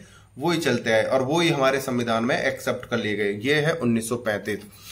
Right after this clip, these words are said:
ये है बहुत बड़ी कहानी, बता नहीं सकते, बयां नहीं कर सकते। अगर हम बताने लगें तो भाई काफी ज्यादा टाइम हो जाएगा। तो हमें याद करना है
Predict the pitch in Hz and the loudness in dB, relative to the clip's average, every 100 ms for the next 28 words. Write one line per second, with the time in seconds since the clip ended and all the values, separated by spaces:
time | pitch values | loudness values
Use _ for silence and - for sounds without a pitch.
0 | - - 120 127 208 214 220 - - 139 | -20 -14 -8 4 6 8 4 2 -2 0
1 | 151 - 135 131 127 120 117 110 107 - | 0 2 2 2 0 0 0 -2 -4 -2
2 | 147 156 175 175 170 180 165 127 135 156 | 4 4 4 2 0 0 0 4 4 2
3 | 151 147 156 - 160 147 143 139 123 107 | 0 -2 -4 -6 -2 -2 0 -2 -2 0
4 | 123 139 147 139 147 156 - - _ _ | 0 2 2 0 0 -4 -10 -20 _ _
5 | - - _ _ 123 127 131 135 127 - | -20 -20 _ _ -4 2 2 0 -6 -20
6 | _ _ _ - - 123 127 143 143 120 | _ _ _ -20 0 2 2 0 -4 -2
7 | 127 127 151 147 147 147 147 160 160 156 | 2 2 4 2 2 2 2 2 -2 -4
8 | 123 113 139 165 127 104 104 123 - 151 | -2 0 0 0 -4 2 4 4 2 -2
9 | 147 151 151 160 165 - | 2 4 4 2 -2 -10